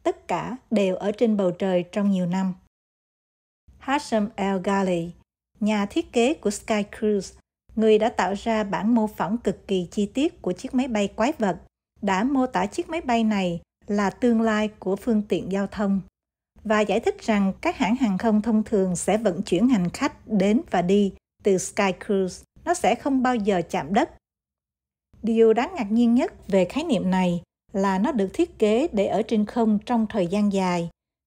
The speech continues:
vì nó sẽ được cung cấp năng lượng hạt nhân thông qua hai mươi động cơ tổng hợp hạt nhân.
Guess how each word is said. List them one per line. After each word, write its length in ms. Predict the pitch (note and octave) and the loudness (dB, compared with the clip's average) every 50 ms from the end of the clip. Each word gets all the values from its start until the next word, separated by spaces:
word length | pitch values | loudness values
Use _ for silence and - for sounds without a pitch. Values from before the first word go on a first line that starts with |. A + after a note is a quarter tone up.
| - | -10
vì 300 | - F#3+ A3+ A3 G#3 G#3 | -2 2 4 4 4 4
nó 140 | G#3 A3 D4 | 2 2 0
sẽ 200 | E4+ - - G3+ | -2 -2 -2 -2
được 220 | A#3 G#3+ G3 - - | 0 0 -2 -2 0
cung 160 | A#3+ A3+ A3 | -2 -2 0
cấp 280 | - - F4+ - - | 0 -2 -4 -4 -2
năng 220 | C4+ A#3 B3 A#3+ A#3 | 0 2 2 2 2
lượng 160 | G#3 F3+ E3 | 2 0 -2
hạt 160 | - G#3 F3+ - | -4 -8 -6 -4
nhân 260 | - G#3 G#3 G3+ G#3 G3+ | -2 0 0 2 0 0
thông 260 | G#3 - A3+ G#3 G#3+ G#3 | 0 0 0 0 0 0
qua 280 | - G#3+ G#3 G3+ G3+ G#3 G3 F#3+ | -2 -2 -2 -2 -2 -4 -4 -4
hai 200 | A3 A#3 A#3 A3+ | -2 0 0 2
mươi 180 | A3+ A3 A3 | 2 2 0
động 200 | G#3 F#3 - F#3 - | 0 -2 -4 -6 -6
cơ 200 | - A#3 A3 G#3+ G#3+ G#3+ | -2 0 0 0 0 0
tổng 200 | - D#3+ F#3 A#3 | -2 -2 0 0
hợp 180 | C4 A#3 F3 E3+ | 0 0 0 -2
hạt 180 | - - G3 F#3+ - | -4 -6 -6 -4 -2
nhân. 280 | G#3 G3+ G#3+ G3+ G3 | 0 2 2 2 0